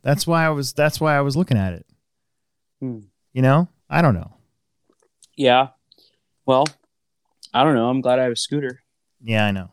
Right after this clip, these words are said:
Speaker 1: You too. I mean, Azuma,
Speaker 2: I, I
Speaker 1: Azuma or something is still in my mind for, for when I get my truck paid off.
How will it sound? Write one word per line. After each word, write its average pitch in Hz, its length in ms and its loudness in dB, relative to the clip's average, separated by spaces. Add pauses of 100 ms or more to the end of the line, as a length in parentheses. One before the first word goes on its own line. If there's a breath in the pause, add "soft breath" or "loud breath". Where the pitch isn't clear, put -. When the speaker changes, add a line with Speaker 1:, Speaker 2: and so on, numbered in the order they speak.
(120)
Speaker 1:
You 107 120 -18
too. - 220 -16 (720)
I 139 80 0
mean, 196 200 6
Azuma, 156 680 0
Speaker 2:
I, - 40 -4
I 143 40 2
Speaker 1:
Azuma 165 380 -2
or 160 60 2
something 143 320 0
is 117 100 0
still 127 240 0
in 120 80 2
my 110 120 2
mind 101 400 -2
for, 98 160 -10
for 101 280 -4
when 104 180 -2
I 101 80 -2
get 101 140 -2
my 87 100 -4
truck 92 240 -10
paid 87 180 -10
off. - 280 -16